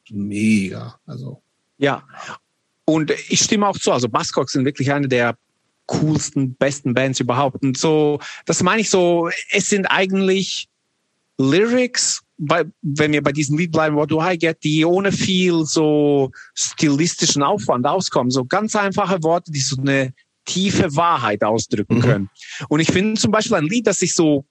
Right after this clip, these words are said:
Speaker 2: geistig verwandt mit diesem What Do I Get, ist, äh, ähm, von Devo, äh, It's Good.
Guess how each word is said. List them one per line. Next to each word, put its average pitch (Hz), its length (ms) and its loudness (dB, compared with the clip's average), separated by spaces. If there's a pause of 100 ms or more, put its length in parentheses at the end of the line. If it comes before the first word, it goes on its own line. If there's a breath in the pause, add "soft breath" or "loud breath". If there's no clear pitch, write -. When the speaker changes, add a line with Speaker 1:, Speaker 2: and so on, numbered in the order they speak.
(240)
Speaker 2:
geistig 165 480 0
verwandt 170 600 0
mit 156 120 -2
diesem 170 240 2
What 175 160 0
Do 185 120 4
I 208 200 2
Get, 208 260 -2
ist, 196 380 0
äh, 165 280 2 (540 soft breath)
ähm, 147 500 0 (100)
von 147 200 2
Devo, 127 640 2 (260)
äh, 127 380 2 (400 loud breath)
It's 127 200 -4
Good. 156 300 2